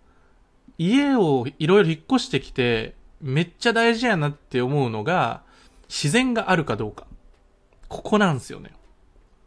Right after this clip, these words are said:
で、今住んでるとこ、家はめちゃめちゃいいんですけど、周りに自然がないんですよね。なので、なんかエネルギー上がんないというか、なんか、この家にいても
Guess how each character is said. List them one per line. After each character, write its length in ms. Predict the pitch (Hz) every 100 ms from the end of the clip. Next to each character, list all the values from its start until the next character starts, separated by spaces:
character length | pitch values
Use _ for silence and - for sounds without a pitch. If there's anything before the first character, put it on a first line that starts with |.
| _ _ _ _ - - - - -
で、 140 | 147
今 220 | 262 311
住 260 | - 233 208
ん 40 |
で 100 | 151
る 100 | 120
と 100 | 117
こ、 340 | - 117 117 -
家 240 | 165 269 320
は 120 | 196
め 140 | 123
ち 80 | 127
ゃ 60 | 151
め 100 | 165
ち 80 |
ゃ 40 | 170
い 80 | 170
い 80 |
ん 80 | 127
で 80 | 107
す 120 | -
け 100 | 117
ど、 400 | 117 117 113 113 _ _ _ _ _
周 280 | 135 196 285
り 100 | 302
に 60 | 277
自 200 | - 175
然 200 | 247 262
が 100 | 226
な 120 | 226
い 80 | 202
ん 240 | 139 113
で 60 | 107
す 140 | -
よ 80 | 127
ね。 280 | 123 123 151 _ _ _ _ _ _ _ _ _ -
な 120 | 214
の 120 | 254
で、 220 | 160 165 151
な 60 |
ん 40 | 123
か 60 |
エ 100 | 147
ネ 100 | 208
ル 120 | 294 254
ギ 180 | 143 -
ー 60 |
上 60 | 131
が 120 | 165
ん 120 | 196
な 120 | 190 185
い 80 |
と 80 | 156
い 60 | 117
う 100 | 131
か、 360 | - 117 113 - - - -
な 120 | 277
ん 120 | 311
か、 360 | 208 147 120 - _ _ _ _ -
こ 140 | 180
の 140 | 214
家 180 | 220 226
に 140 | 196 135
い 40 |
て 100 | 135
も 200 | 120